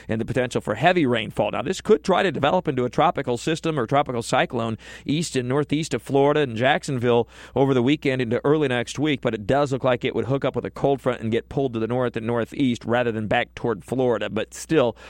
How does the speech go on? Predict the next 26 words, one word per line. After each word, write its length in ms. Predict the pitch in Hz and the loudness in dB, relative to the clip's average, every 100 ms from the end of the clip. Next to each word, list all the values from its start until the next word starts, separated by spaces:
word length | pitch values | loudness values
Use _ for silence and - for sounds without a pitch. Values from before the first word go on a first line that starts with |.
| - | -6
that's 140 | 131 135 | -4 -2
a 60 | |
situation 520 | 131 147 135 135 123 113 | -4 -2 0 0 0 -2
to 80 | |
watch. 480 | 113 131 117 113 - | 2 4 4 0 -2
There's 340 | 107 110 - - | -4 -4 -4 -6
a 180 | 110 123 - - - | -6 -8 -16 -20 -10
that, 160 | - - | -8 -4
that's 240 | 123 - | -6 -6
just 260 | - 139 - | -12 -12 -6
one 260 | 123 131 120 | -4 -2 -2
where 120 | 113 | -4
it's 180 | 104 - | -4 -8
a 80 | |
little 160 | 127 120 | -6 -4
too 160 | - 120 | -4 -2
close 320 | 131 117 - | 0 0 -2
for 160 | - | -12
comfort, 420 | - 135 113 82 - | -4 -4 -4 -8 -6
so 140 | 117 | -4
we'll 60 | 117 | -2
keep 160 | 139 | -2
an 80 | 123 | 0
eye 160 | 123 120 | 0 0
on 140 | 113 | -2
that. 200 | 90 | -4